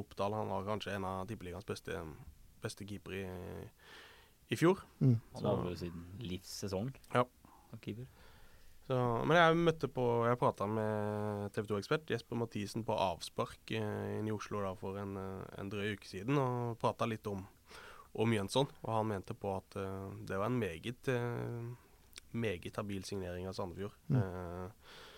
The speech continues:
Speaker 1: han var veldig god på,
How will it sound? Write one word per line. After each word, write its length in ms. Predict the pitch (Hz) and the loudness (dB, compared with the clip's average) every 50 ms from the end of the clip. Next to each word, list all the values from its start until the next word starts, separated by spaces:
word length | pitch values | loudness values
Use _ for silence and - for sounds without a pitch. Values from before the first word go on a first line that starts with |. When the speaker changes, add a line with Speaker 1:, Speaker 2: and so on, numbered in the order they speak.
| - - - - - - - | -20 -20 -20 -20 -16 -2 2
Speaker 1:
han 80 | 127 127 | 6 8
var 360 | 127 123 120 117 127 127 127 - - - - - - - - - - - - - - - - - | 8 10 10 10 8 6 4 0 -6 -10 -16 -20 -18 -18 -18 -20 -20 -20 -20 -20 -20 -8 2 6
veldig 240 | 160 131 120 127 131 | 6 6 6 6 4
god 140 | 135 131 - | 4 4 6
på, 120 | 139 127 | 6 8